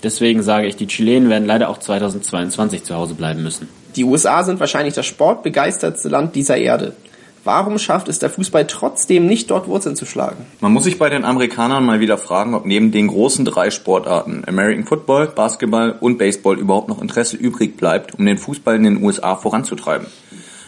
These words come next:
Speaker 3: Viele Amerikaner wussten nicht einmal von dem entscheidenden Spiel gegen Trinidad und Tobago am Ende der Quali, sondern haben sich erst über das Resultat echauffiert, als den nächsten Tag das schockierende Ergebnis in den Medien aufgearbeitet wurde.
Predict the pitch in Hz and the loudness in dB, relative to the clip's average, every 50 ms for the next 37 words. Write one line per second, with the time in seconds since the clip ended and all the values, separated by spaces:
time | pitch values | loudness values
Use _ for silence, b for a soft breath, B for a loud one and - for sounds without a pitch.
0 | B B - - 160 175 151 123 110 104 104 - - 101 98 107 123 123 107 113 | B B -2 0 2 2 2 2 2 0 -2 -2 0 0 0 2 2 2 0 0
1 | 135 135 - 127 123 113 98 - - - 92 90 87 90 92 - 92 92 92 92 | -2 -2 0 2 2 2 2 0 -2 -4 -2 -2 -2 -2 -2 -2 -2 -2 0 0
2 | 90 87 85 - 92 92 92 92 92 87 - - 95 92 98 98 92 95 95 92 | -2 -2 -2 -2 -2 -2 -2 -2 -4 -6 -6 -2 0 2 2 2 2 0 0 0
3 | 85 - 95 92 92 95 92 87 104 92 - 98 87 90 87 92 92 101 95 90 | -2 -2 -4 -2 0 0 0 0 0 0 0 0 0 0 0 2 2 0 0 0
4 | - 95 95 95 92 95 92 - - 98 98 107 123 143 B B B B B B | 0 0 2 2 2 0 -2 -2 -2 0 0 2 0 -2 B B B B B B
5 | B - - 110 110 107 104 110 120 135 131 120 120 120 - - 110 135 151 - | B -4 0 2 2 2 2 2 0 0 0 0 0 -2 -4 -2 -2 -2 -2 -2
6 | - 123 117 113 107 110 104 - 113 95 98 90 87 - 131 151 151 - 123 - | -4 -2 -2 0 0 0 -2 -2 -2 -2 -2 -2 -2 0 -2 -2 -2 -4 -4 -4
7 | 139 127 - - - 131 131 127 B B B B B B B - - 110 110 - | -6 -6 -4 -2 0 0 0 0 B B B B B B B -6 -4 -2 -2 0
8 | - 98 92 101 131 165 156 - 135 127 - 113 113 - - 95 95 - - 90 | 0 2 2 2 2 2 0 0 -2 -2 -2 -2 -2 -2 -6 -8 -8 -6 -6 -6
9 | 90 - - - 131 160 165 139 143 139 131 131 131 - 117 113 101 90 90 90 | -6 -6 -6 -2 0 2 2 2 2 2 2 2 2 2 2 -2 -2 -2 -4 -4
10 | 90 - 92 92 95 - - - 92 95 101 107 110 107 92 92 85 69 73 82 | -4 -4 -6 -6 -4 -4 -4 -4 0 2 4 4 4 4 2 -2 -4 -6 -8 -10
11 | - - - 76 71 80 71 67 - 76 73 73 82 87 82 76 | -10 -8 -6 -4 -4 -4 -6 -8 -10 -12 -14 -12 -10 -10 -10 -10